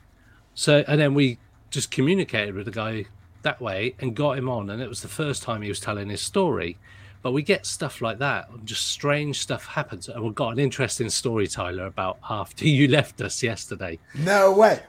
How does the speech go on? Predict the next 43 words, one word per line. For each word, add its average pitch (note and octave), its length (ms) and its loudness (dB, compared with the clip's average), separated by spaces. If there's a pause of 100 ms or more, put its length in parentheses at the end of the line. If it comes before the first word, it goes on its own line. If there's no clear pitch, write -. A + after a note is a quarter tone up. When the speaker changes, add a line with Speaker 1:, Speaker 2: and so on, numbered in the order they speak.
(160)
Speaker 2:
Pause G#3 340 12
one G#3 160 6
Speaker 1:
Yeah. G#3+ 80 0
Speaker 2:
second. E3 340 4
Yo, F3 120 10
Chris, E3+ 440 4
the D3+ 200 2
dude E3+ 360 4
that F3+ 200 4
sent G3+ 320 0
this, A3 260 6
the, D3 220 0
the C#3 160 0
way D#3 180 4
they F3+ 160 4
got F3 220 4
this F#3+ 220 -2
email, F3 380 4
like, A#2+ 320 2 (560)
just, - 280 -6 (320)
like, G2 260 -8 (300)
crazily, F#3 680 2 (360)
the C3+ 80 -2
Speaker 1:
Mm-hmm. C#3 80 0
Speaker 2:
dude E3 180 6
just D#3 240 -2
disappeared D#3 720 0
then B2+ 180 0
also. B2+ 560 -2 (560)
Speaker 1:
Yeah. F3 320 -2
Speaker 2:
Gone. D#3+ 420 6
Speaker 1:
He's, D3+ 220 2 (220)
Speaker 2:
From C#3 180 2 (160)
Speaker 1:
his - 120 4
Speaker 2:
social G3 340 12
Speaker 1:
friend F#3 80 4
Speaker 2:
media, F#3+ 320 6
nowhere F#3 400 8
to F#3 80 4
be F#3+ 100 2
found, F3+ 560 4
nothing. D#3 420 4
Speaker 1:
What? C#4 160 -4